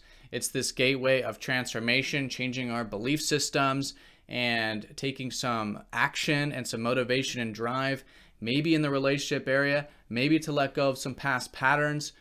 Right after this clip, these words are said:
just in general, transformation. So very powerful, lots of fire energy.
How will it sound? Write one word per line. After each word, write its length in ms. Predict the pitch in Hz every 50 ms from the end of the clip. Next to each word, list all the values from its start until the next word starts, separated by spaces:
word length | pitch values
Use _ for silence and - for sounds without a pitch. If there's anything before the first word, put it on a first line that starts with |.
| - -
just 240 | - 139 - - -
in 160 | 127 117 110
general, 560 | 104 127 127 139 151 151 151 151 151 - - _ -
transformation. 920 | - - 139 139 135 - - 135 123 123 123 139 139 - 165 151 156 156 156 - - - - -
So 140 | - - 143
very 260 | 127 165 196 214 208
powerful, 460 | 208 - - 160 165 170 165 - 151
lots 200 | 151 170 185 -
of 80 | 170 151
fire 440 | - - - 143 147 156 160 160 160
energy. 580 | 156 151 156 156 151 151 156 156 156 156 -